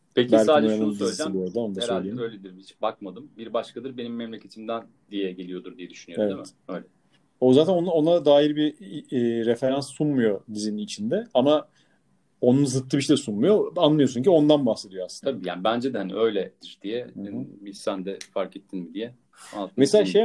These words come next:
Speaker 2: ama bunu yabancı, e, İngilizce ismi Ethos olarak koymuşlar. Ethos'un anlamını bilmiyorum.
Speaker 1: Ben bugün okudum ve hatırlamıyorum.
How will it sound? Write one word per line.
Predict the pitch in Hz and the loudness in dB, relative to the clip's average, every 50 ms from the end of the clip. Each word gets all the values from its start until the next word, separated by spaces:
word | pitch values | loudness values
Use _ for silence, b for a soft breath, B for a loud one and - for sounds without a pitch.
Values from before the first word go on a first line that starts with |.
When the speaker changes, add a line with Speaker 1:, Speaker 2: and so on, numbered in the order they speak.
| 208 139 | 2 0
Speaker 2:
ama | 107 | -2
bunu | 117 127 131 | -2 0 2
yabancı, | 131 131 135 147 151 156 156 175 156 | 2 2 2 0 -2 -2 -4 -4 -6
e, | - 127 | -6 -6
İngilizce | 127 135 131 135 143 160 170 160 156 165 156 - | -4 -4 -4 -4 -2 -4 -6 -2 0 0 0 0
ismi | - 170 - - - 185 202 208 208 - | -4 -12 -12 -10 -6 -4 -4 -2 0 2
Ethos | 165 165 - 170 135 120 - - - | 0 2 2 2 0 0 -2 -8 -10
olarak | - 120 110 110 104 104 - - | -8 -6 -4 -4 -4 -4 -6 -6
koymuşlar. | - 104 98 95 92 - - - 180 220 - - | -6 -4 -4 -6 -10 -8 -2 0 0 0 -2 -4
Ethos'un | 170 - - 151 139 - 170 170 160 | -6 -6 -4 -4 -6 -4 -4 -4 -2
anlamını | 147 139 156 156 156 190 196 | -2 0 0 0 0 2 2
bilmiyorum. | 185 156 123 101 92 90 90 - _ _ - | 2 2 0 0 0 -2 -6 -8 _ _ -20
Speaker 1:
Ben | - - 101 95 117 135 147 143 123 113 | -20 -6 0 2 4 4 4 0 -2 -4
bugün | 120 143 151 143 | -4 -4 -4 -2
okudum | 131 123 127 - 147 143 143 151 151 | -4 -6 -6 -6 -6 -6 -4 -4 -4
ve | 143 | -6
hatırlamıyorum. | 131 127 - 123 117 110 101 92 85 82 - | -8 -8 -12 -10 -10 -8 -8 -8 -10 -14 -16